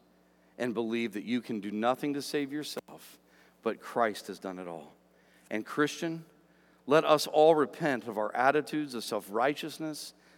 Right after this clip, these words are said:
self-pity, and superiority that are so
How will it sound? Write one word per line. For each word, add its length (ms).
self-pity, 880
and 100
superiority 1000
that 100
are 80
so 260